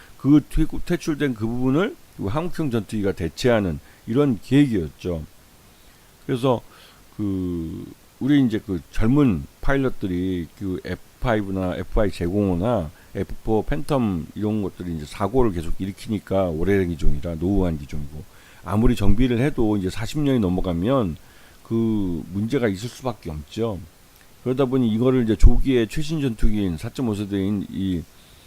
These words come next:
그 케이에프 이십일 보라매 전투기로 대체를 하고 싶은데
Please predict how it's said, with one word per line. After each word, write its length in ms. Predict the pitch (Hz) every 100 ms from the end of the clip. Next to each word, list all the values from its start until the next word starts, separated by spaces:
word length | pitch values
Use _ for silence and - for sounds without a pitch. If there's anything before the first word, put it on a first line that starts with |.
| - -
그 480 | 87 80 78 71 - - - - - -
케이에프 540 | 151 147 - - 107 87 - -
이십일 540 | - 107 113 110 95 78 -
보라매 260 | 104 117
전투기로 560 | 104 95 101 90 87 76
대체를 460 | - 82 - 104 90
하고 320 | 117 107 104
싶은데 680 | - - 147 101 117 110